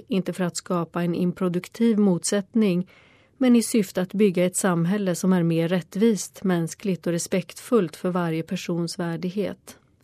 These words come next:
Påven vänder sig till biskopar, präster och ordensfolk och ber dem att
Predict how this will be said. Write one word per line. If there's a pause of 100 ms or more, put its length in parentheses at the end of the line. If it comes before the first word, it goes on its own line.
(100)
Påven
vänder
sig
till
biskopar,
präster
och
ordensfolk
och
ber
dem
att